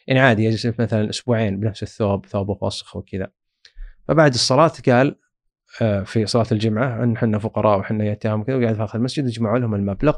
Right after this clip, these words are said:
وجاء عنده مبلغ. صار راشد يخلي شادي هو اللي يروح للناس وياخذ منهم الفلوس، وشادي فهم الشغلة.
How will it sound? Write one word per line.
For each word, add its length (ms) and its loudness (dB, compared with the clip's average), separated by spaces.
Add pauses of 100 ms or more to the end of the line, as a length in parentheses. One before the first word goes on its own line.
(320)
وجاء 220 2
عنده 180 2
مبلغ. 380 2 (640)
صار 520 8
راشد 460 8
يخلي 420 8
شادي 440 6
هو 120 8
اللي 100 8
يروح 180 4
للناس 340 4
وياخذ 180 4
منهم 280 2
الفلوس، 540 -4 (220)
وشادي 580 0 (280)
فهم 340 -2
الشغلة. 640 -8